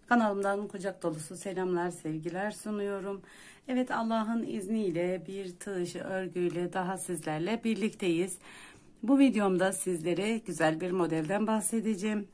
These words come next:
Herkesin yapabileceği türde bir model. Ee, bayan yelek modellerinde, çeyizlik yeleklerinizde, etol şallarınızda kullanabileceğiniz gerçekten güzel bir model.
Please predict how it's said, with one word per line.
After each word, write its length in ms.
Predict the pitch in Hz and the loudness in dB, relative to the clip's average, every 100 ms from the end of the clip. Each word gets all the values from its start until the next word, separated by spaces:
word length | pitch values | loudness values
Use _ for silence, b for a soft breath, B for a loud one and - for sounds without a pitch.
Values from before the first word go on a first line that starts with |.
| - | 0
Herkesin 500 | 247 - 196 - 160 | 0 2 2 4 4
yapabileceği 680 | 160 180 180 190 208 214 208 | 2 -2 -2 -2 0 0 -2
türde 440 | - 208 170 156 | -4 -2 -2 -2
bir 120 | 165 | 2
model. 460 | 160 156 160 196 226 B B B B B | 2 2 2 0 -2 B B B B B
Ee, 380 | 202 185 180 175 170 - - _ _ - 175 | 0 2 4 2 -4 -12 -20 _ _ -4 4
bayan 320 | 208 214 214 | 6 8 6
yelek 360 | 180 175 220 220 | 6 6 2 0
modellerinde, 880 | 202 190 190 190 185 175 170 160 165 | -2 0 0 0 2 4 4 4 0
çeyizlik 500 | - 170 165 220 226 | 0 0 0 0 2
yeleklerinizde, 840 | 226 226 220 220 202 196 156 175 | 2 2 2 0 2 0 0 0
etol 280 | 180 - 226 | 0 0 -2
şallarınızda 680 | - 180 165 170 165 156 175 | 0 0 2 2 2 0 -6
kullanabileceğiniz 880 | 214 202 175 160 160 156 185 196 - | -2 0 2 0 -2 0 0 2 2
gerçekten 560 | 180 180 180 196 185 | 0 0 -8 -4 -4
güzel 340 | 160 170 160 151 | -2 -2 -2 0
bir 80 | |
model. 320 | 156 160 156 | 0 2 0